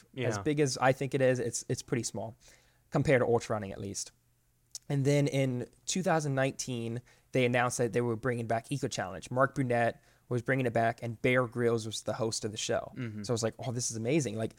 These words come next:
Speaker 1: I've always wanted to do Eco Challenge. That's what got me into this sport. And I just turned eighteen, so I was allowed to do Eco Challenge because
Speaker 2: timing.
Speaker 1: there was an age limit.
Speaker 2: Mm-hmm.
Speaker 1: So, um, we, somebody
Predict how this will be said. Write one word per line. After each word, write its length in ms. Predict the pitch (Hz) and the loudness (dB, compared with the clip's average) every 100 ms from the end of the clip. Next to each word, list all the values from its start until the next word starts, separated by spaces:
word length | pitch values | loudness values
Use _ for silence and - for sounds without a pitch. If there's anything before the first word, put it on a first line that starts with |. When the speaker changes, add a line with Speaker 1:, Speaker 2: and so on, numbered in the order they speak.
| - | -2
Speaker 1:
I've 180 | 127 143 | 2 4
always 280 | 139 143 127 | 6 4 4
wanted 200 | 131 127 | 2 0
to 80 | 120 | -2
do 80 | 117 | -2
Eco 260 | 131 147 | -2 -2
Challenge. 300 | 120 104 104 | -4 -6 -4
That's 220 | 123 127 | -2 -2
what 140 | 120 117 | -2 0
got 220 | 127 117 | 0 0
me 140 | 117 | -2
into 180 | 123 135 | -4 -4
this 140 | 110 - | -6 -6
sport. 380 | - 82 - - _ _ _ _ _ | -6 -6 -6 -10 _ _ _ _ _
And 120 | 143 135 | 2 4
I 80 | |
just 280 | 120 147 135 | 4 2 0
turned 220 | - 135 | -2 -2
eighteen, 520 | 117 120 - 175 123 90 | -2 -4 -4 -4 -4 -4
so 440 | - 123 113 - _ | 0 4 4 0 _
I 100 | 127 | 0
was 140 | 120 | 2
allowed 460 | 110 117 135 202 147 | 0 0 2 4 2
to 80 | 127 | -2
do 160 | 117 | -4
Eco 240 | - 113 107 | -4 -4 -4
Challenge 260 | - 87 | -4 -4
because 140 | 80 107 | -2 -4
Speaker 2:
timing. 160 | 95 | -2
Speaker 1:
there 100 | 160 | -2
was 120 | 117 113 | 0 -2
an 60 | - | 0
age 260 | 156 139 | 2 2
limit. 300 | 120 110 101 - | -2 -4 -6 -10
Speaker 2:
Mm-hmm. 280 | 107 101 98 | -12 -12 -8
Speaker 1:
So, 220 | - 143 | 4 6
um, 340 | 135 131 123 120 | 8 8 6 4
we, 200 | 151 156 - _ _ _ | 6 4 4 _ _ _
somebody 460 | - - 160 160 | -2 0 4 6